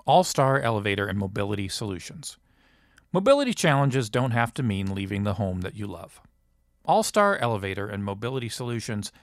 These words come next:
specializes in residential and commercial elevators, stairlifts, scooters, and more. The All Star team offers a free home assessment, and they can help you find the products you need to get around your home and the rest of the world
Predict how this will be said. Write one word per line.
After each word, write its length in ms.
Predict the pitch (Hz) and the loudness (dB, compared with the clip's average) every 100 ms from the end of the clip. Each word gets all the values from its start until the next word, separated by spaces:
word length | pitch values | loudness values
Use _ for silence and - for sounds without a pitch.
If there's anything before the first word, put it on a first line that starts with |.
| - | -18
specializes 840 | - 196 - 151 143 151 147 143 | -4 -2 0 2 2 2 0 -2
in 120 | 120 98 | -2 -2
residential 640 | 101 127 120 107 120 123 | -2 0 -2 -2 -4 -4
and 140 | 156 151 | -4 -2
commercial 440 | 139 101 - 131 | -2 -2 -4 -4
elevators, 640 | 107 107 104 101 101 - - - | -4 -4 -4 -6 -6 -10 -16 -12
stairlifts, 600 | - 151 120 110 101 - _ _ - | -4 -2 -2 -4 -8 -14 _ _ -18
scooters, 520 | - 175 104 95 - 117 | -2 0 0 -4 -6 -4
and 140 | 113 | -2
more. 260 | 95 98 - _ _ _ _ _ _ _ | -4 -8 -14 _ _ _ _ _ _ _
The 80 | 160 | 2
All 140 | 214 233 | 4 4
Star 260 | 190 151 | 2 2
team 260 | - 131 117 | 2 -2 0
offers 380 | 110 95 110 - | -2 -2 -6 -10
a 40 | |
free 260 | - 147 135 | -4 -2 -2
home 200 | 113 104 | -2 -4
assessment, 580 | - 170 - - 156 - - - - | -4 -4 -6 -10 -18 -20 -20 -20 -10
and 120 | 127 170 | -2 0
they 80 | |
can 120 | 214 185 | 2 2
help 200 | 185 180 | 2 0
you 80 | |
find 280 | 160 127 117 | 0 2 2
the 40 | 139 | -2
products 500 | - 113 110 - - | 0 2 2 -2 -2
you 60 | |
need 300 | 156 104 98 | 0 0 -6
to 80 | 113 | -8
get 140 | 120 110 | -8 -4
around 300 | 107 104 117 | 0 0 0
your 100 | 156 | -2
home 460 | 139 113 131 175 - | 0 0 -2 -6 -4
and 120 | 120 | -2
the 60 | 117 | 0
rest 220 | 107 - | -2 -2
of 60 | |
the 60 | 147 | -6
world 340 | 104 87 90 | -6 -8 -10